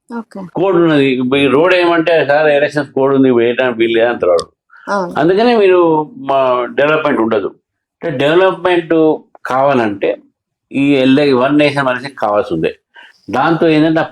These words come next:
Speaker 2: ద-, ప్రభుత్వాలకి ఆదాయం కూడా ఉంటుంది, ఆదాయం ఉంటుంది. ఎట్లా, ప్రతి మ-, మనిషి మీద ప్రతి, ప్రతి ఎలక్షన్స్‌కు ఒక ఓటర్ మీద పద్నాలుగు వందలు ఖర్చు. అదే ఒకేసారి పద్నాలుగు వందలు ఖర్చు పెడితే ఎంత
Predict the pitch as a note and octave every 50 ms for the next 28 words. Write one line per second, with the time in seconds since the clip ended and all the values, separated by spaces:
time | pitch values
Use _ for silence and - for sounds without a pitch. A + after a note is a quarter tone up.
0 | - - - A#2+ A#2 A2 A#2+ A#2 A#2 A2 B2+ C3+ C#3+ D#3 D#3+ D#3 E3+ D#3+ D#3 D3+
1 | D3 D#3+ E3 D3+ C3 A#2+ B2+ C#3 C#3+ D#3+ E3 D#3+ D#3 D#3 C#3+ C3 A#2 G#2+ - -
2 | E2 G#3+ A3 C#3+ D3+ F#3+ C3+ A#2+ G#2 F#2+ E2 - - _ _ _ _ _ _ _
3 | _ - - C#3+ D3 D3+ D#3 D3+ D3+ C#3+ - - - - C#3+ C#3+ C#3+ - D3+ D3
4 | C#3 C3 C3 C3 B2+ A#2+ A#2+ C3+ D3+ D3 D3+ D#3 D#3 D#3 D3+ E3 E3 D3+ - -
5 | C#3 C3+ - - C#3+ C#3 B2 A2 - - C3+ C3 C3 C#3+ C#3 B2+ B2 - - -
6 | - - - - F3+ F#3 F#3 - _ _ _ _ _ _ _ - - - B2 -
7 | - C3+ B2+ C3 D3 D#3+ D#3 D#3+ D3+ D3+ E3 F3 E3+ - C#3+ C#3 C3+ C#3+ C#3+ C#3
8 | C#3 C3 B2+ B2 A#2 - - G#2 F#2 - - - - - _ _ _ _ - -
9 | - - - - - _ - - C3 F#3 G3+ F#3+ F3 E3 E3+ A3+ A3 F3 A3 A3
10 | G#3+ - G#3 G3 F#3 G3+ F#3+ F#3 F3+ F3+ F3 E3+ - E3 D#3 D3+ D3 D#3 D#3+ D#3
11 | D3 C#3 C#3 C3